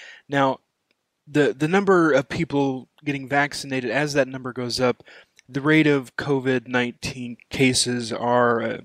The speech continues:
uh, continuing to go down, which, uh, I imagine eases a little bit of the pressure on the healthcare system. Uh,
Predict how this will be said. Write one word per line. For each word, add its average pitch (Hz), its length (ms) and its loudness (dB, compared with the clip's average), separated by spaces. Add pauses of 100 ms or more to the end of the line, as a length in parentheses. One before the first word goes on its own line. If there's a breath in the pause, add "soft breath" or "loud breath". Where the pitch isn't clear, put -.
(180)
uh, 113 240 -2 (160)
continuing 135 460 -2
to 113 40 -10
go 117 140 0
down, 113 480 -2 (720 loud breath)
which, - 480 0 (500)
uh, 71 280 2 (760)
I 131 120 0
imagine 127 500 -4 (480)
eases 139 440 2
a 131 100 0
little 139 200 -2
bit 131 140 0
of 120 40 -4
the 113 60 -4
pressure 143 580 0
on 120 320 0
the 120 100 -2
healthcare 127 520 -2
system. 117 640 -2 (580 loud breath)
Uh, 117 240 2